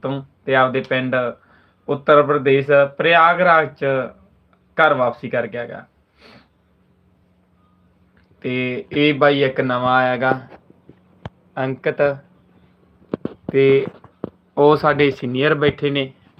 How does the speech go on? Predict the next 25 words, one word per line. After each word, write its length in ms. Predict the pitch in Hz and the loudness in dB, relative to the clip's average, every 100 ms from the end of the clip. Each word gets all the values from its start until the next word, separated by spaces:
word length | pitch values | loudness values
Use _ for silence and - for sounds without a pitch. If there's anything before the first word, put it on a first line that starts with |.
| _ _ - - _ _ - | _ _ -14 -14 _ _ 0
ਅੱਖ 180 | 156 - | 0 0
ਝਪਕੀਆਂ 500 | 175 156 131 143 131 | 0 0 0 -4 0
ਲਾ 200 | 131 123 | 0 0
ਰਹੇ 140 | 123 | 0
ਨੇ। 240 | 127 127 123 _ _ _ _ _ _ _ _ _ _ _ _ _ _ _ - _ _ _ _ _ _ _ _ - - _ _ _ _ - _ _ _ _ _ - | -4 -8 -12 _ _ _ _ _ _ _ _ _ _ _ _ _ _ _ -20 _ _ _ _ _ _ _ _ -20 -20 _ _ _ _ -20 _ _ _ _ _ -10
ਤੇ 260 | 127 131 - | -6 -6 -6
ਆਹ 80 | 143 | -2
ਆਪਣਾ 360 | 156 147 147 143 | 0 0 0 0
ਨਿੱਕਾ 360 | 139 135 151 | 0 0 0
ਜਿਹਾ 120 | 143 131 | 2 0
ਕੰਮ 360 | 123 120 127 | 0 -2 -4
ਹੈਗਾ, 300 | 135 143 143 - | -4 -4 -6 -14
ਜਿੱਥੇ 280 | - 120 139 | -10 -8 -4
ਆਪਾਂ 240 | 127 - 120 | -4 -2 -2
ਬਹਿ 240 | 120 127 | -2 -4
ਕੇ 220 | 117 147 - - _ _ - - - - - _ - - | -4 -10 -10 -14 _ _ -18 -18 -20 -20 -20 _ -20 -6
ਹਿਮਾਚਲ 540 | 139 139 151 - 170 | 0 4 4 4 2
ਐਂਟੀ 300 | 156 151 147 | 0 0 -2
ਟੈਕਸ 240 | 139 139 139 | 0 2 0
ਦੀਆਂ 380 | 135 127 147 170 - - - - | -2 2 2 2 -4 -16 -18 -2
ਪਰਚੀਆਂ 400 | - 143 139 156 | -2 -2 -2 -2
ਕੱਟਣੀਆਂ 500 | 151 139 139 139 151 | 0 0 0 0 0
ਤੇ 300 | 147 147 143 | -2 -4 -4
ਲੋਕਾਂ 400 | 139 131 123 135 | -4 -8 -4 -2
ਨੂੰ 280 | 135 135 131 | -2 -2 -6